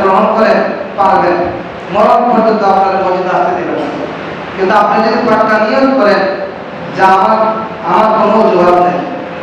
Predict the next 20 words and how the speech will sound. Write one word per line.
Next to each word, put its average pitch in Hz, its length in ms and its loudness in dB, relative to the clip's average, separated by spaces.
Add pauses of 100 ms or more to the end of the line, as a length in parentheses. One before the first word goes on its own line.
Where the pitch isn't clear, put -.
(480)
আমার 214 240 2 (460)
খানা 208 300 2
যেমন 208 240 4
একটা 190 240 2
দায়িত্ব, 208 340 2 (920)
হাগামোতা, 226 540 4 (180)
পেশাব 196 360 0
পায়খানা 220 320 2
যেমন 202 320 0
আমার 202 260 2
দায়িত্ব, 202 400 0
আমি - 180 -2 (100)
করি, 214 240 0 (800)
আমার 196 280 2
জরুরত, 208 480 2 (120)
আমার 180 280 2
প্রয়োজন, 214 420 -2 (400)
পাঁচ 180 220 2
ওয়াক্ত 226 240 0
নামাজ 226 360 2